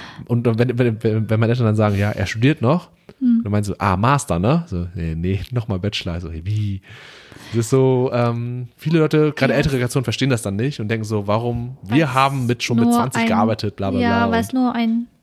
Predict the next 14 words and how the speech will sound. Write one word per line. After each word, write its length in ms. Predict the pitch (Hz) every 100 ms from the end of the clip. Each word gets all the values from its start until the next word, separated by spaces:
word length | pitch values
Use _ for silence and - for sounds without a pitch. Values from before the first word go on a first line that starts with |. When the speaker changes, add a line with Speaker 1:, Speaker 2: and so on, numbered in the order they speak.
| _
Speaker 2:
Weg, 420 | 240 240 240 - -
ja, 200 | 262 254
genau, 280 | 247 285 269
das 120 | 262
ist 60 | 262
einfach 220 | 247 254
eine 100 | 247
andere 220 | 233 240 240
Generation, 580 | 226 220 214 - 262 370 - -
Speaker 1:
Ja. 180 | 107 92
Speaker 2:
auch 120 | 233
eine 160 | 269 -
andere 260 | 233 226
Kultur 840 | 220 - 110 - - 254 269 302